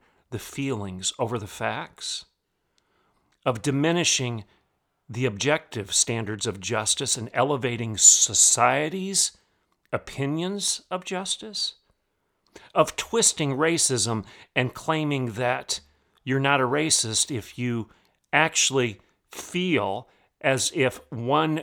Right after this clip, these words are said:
group of people, by virtue of the color of their skin, are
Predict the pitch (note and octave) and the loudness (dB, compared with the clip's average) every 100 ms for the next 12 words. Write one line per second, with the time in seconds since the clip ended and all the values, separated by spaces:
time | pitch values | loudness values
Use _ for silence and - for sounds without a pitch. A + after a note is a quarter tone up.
0 | - A#2 C3 A#2+ - D3 B2+ A#2+ A#2+ C3 | -4 -2 -2 -2 -4 -4 0 2 2 2
1 | C3 C#3 A#2 B2+ D3 C3 B2+ A#2 A#2 G#2+ | 0 -2 -2 -2 0 0 0 -4 -4 -2
2 | - D#3 C#3+ A#2 | 0 2 0 0